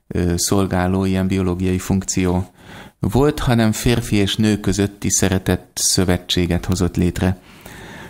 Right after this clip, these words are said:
És jelenleg a tudománynak az általános álláspontja az, hogy a,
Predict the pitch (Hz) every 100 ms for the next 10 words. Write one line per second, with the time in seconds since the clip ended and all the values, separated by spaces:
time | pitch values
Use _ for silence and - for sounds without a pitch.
0 | - 107 165 180 131 120 131 131 - -
1 | 107 107 101 101 - _ - 131 117 107
2 | 98 95 98 120 123 113 101 92 90 -
3 | - - _ _ _ _ _ _ _ _
4 | _ _ - 104 107 98 - 104 95 92
5 | 95 110 107 - 98 98 98 98